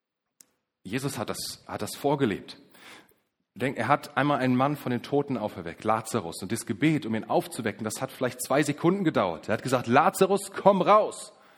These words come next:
Das war's. Aber als es darum ging, seinen eigenen Willen unterzuordnen, hat er eine halbe Nacht lang gebetet.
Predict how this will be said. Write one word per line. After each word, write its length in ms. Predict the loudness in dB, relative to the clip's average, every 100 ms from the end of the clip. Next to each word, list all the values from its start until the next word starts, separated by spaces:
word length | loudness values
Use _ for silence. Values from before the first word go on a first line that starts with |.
| _ _ _ _ _ -10
Das 200 | -4 2
war's. 420 | 2 2 -8 -20 _ _ _ _ -20 -20 -20 -20 _
Aber 180 | -4 -2
als 160 | -4 -6
es 100 | -4
darum 300 | -2 -2 -2
ging, 240 | 0 0
seinen 260 | -2 -6 -6
eigenen 480 | -2 -2 -2 -4 0
Willen 280 | 0 0
unterzuordnen, 880 | -4 -6 -8 -10 -10 -10 -10 -12 -14 -18 _ _ -18
hat 140 | -12
er 20 |
eine 180 | -12 -8
halbe 200 | -8 -6
Nacht 280 | -8 -10 -10
lang 140 | -10
gebetet. 480 | -10 -12 -16 -20